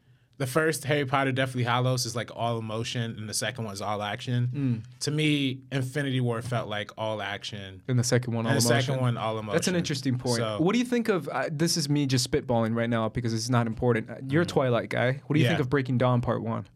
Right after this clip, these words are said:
Speaker 1: Um, oh, it's super boring.
Speaker 2: What do you
Speaker 1: Yeah.
Speaker 2: think of, uh, what do you think of Catching Fire Part One? Because I'm a Hunger Games guy
Speaker 1: Oh,
Speaker 2: to the,
Speaker 1: Mockingjay
Speaker 2: to
Speaker 1: Part One?
Speaker 2: Mock-, Mockingjay Part, Part One.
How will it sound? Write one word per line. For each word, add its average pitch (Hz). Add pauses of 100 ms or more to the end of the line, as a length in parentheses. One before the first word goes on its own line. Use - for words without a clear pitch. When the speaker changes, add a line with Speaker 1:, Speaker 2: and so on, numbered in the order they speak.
(120)
Speaker 1:
Um, 127
oh, 143
it's 151
super 170
boring. 101
Speaker 2:
What 139
do -
you 120
Speaker 1:
Yeah. 127
Speaker 2:
think 165
of, 135
uh, 127
what 131
do 139
you 131
think 151
of 127
Catching 139
Fire 123
Part 110
One? 113
Because 135
I'm 208
a 170
Hunger 156
Games 123
guy 143
Speaker 1:
Oh, -
Speaker 2:
to 135
the, 139
Speaker 1:
Mockingjay 135
Speaker 2:
to 123
Speaker 1:
Part 123
One? 120
Speaker 2:
Mock-, 175
Mockingjay 147
Part, -
Part 120
One. 117